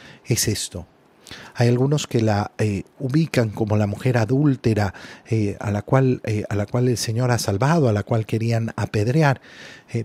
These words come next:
pero no, no parece que sea eso, sino que Ma-, eh, María Magdalena le ha sacado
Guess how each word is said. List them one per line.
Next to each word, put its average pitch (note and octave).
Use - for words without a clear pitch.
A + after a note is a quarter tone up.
pero C#3
no, A2+
no G#2+
parece G#2
que G#2+
sea A2
eso, D#3
sino G2+
que -
Ma-, G2+
eh, G#2
María G2+
Magdalena B2+
le A2+
ha A2
sacado C#3